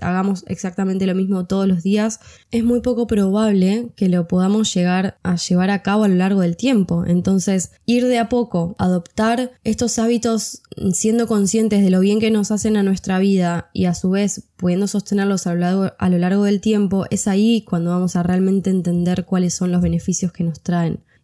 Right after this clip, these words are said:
Y me parece un punto muy importante que aclarar,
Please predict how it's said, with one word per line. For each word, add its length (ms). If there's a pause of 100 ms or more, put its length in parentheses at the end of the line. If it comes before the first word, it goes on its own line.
(120)
Y 60
me 100
parece 480
un 220
punto 320
muy 120
importante 600
que 120
aclarar, 680